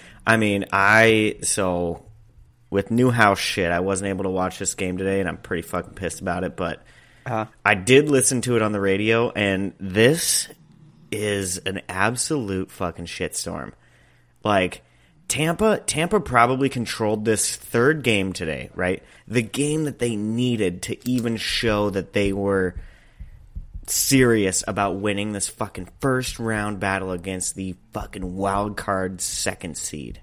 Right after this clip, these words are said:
Speaker 1: right? They
Speaker 2: Mm-hmm.
Speaker 1: showed up for maybe fucking ten minutes.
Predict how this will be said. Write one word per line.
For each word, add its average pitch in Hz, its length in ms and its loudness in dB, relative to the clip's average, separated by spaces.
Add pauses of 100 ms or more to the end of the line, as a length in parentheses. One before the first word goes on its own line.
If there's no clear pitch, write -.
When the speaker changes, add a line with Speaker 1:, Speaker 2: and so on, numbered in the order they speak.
(100)
Speaker 1:
right? 92 300 -2 (880)
They 151 140 -2
Speaker 2:
Mm-hmm. 127 100 0
Speaker 1:
showed 151 360 2
up 143 220 -2
for 135 80 0
maybe 117 500 0
fucking 98 400 -4
ten 90 240 -4
minutes. 65 400 -10